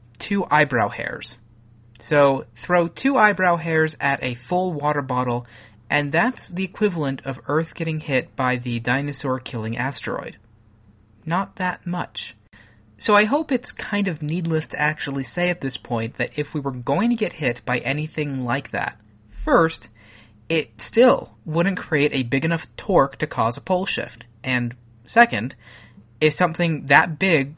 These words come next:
or big enough to cause a pole shift were to actually hit us, we'd have bigger things to worry about. With that said, I wanted to very quickly address an alternative pole shift idea. That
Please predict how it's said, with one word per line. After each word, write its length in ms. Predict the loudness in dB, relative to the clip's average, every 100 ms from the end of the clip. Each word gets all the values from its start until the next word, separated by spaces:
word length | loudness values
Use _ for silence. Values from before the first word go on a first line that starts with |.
| -14 -2
or 300 | 2 0 -2 2
big 140 | 2
enough 300 | 4 0 -2
to 120 | -6
cause 340 | -6 -2 0 0
a 100 | -4
pole 240 | -2 -2
shift 340 | -2 -6 -6 -4
were 140 | -4
to 100 | -2
actually 440 | -2 -4 -6 -6
hit 200 | -4 0
us, 380 | 2 2 0 -8 -10 -20 -20 -20 _ _ -10
we'd 240 | -6 0
have 200 | 0 0
bigger 220 | 0 0
things 260 | 0 -4 -4
to 100 | -6
worry 320 | -2 0 -2
about. 380 | -2 -6 -8 -12 -20 -20 _ _ _ -20 -20 _ _ -2
With 180 | 2
that 240 | 2 2 0
said, 320 | 2 4 2
I 140 | 0
wanted 320 | 0 0 -2 -2
to 180 | -4
very 320 | -2 2 2 0
quickly 600 | -6 -6 -4 -2 -4 -4
address 420 | -2 0 -2 -4 -6
an 100 | -6
alternative 800 | -8 -12 -8 -4 -2 -2 -4 -4
pole 240 | -2 -2
shift 300 | -2 -6 -4
idea. 400 | -4 -4 -8 -12 -20 -20 -20 -20 -20 _ 2
That 420 | 8 8 6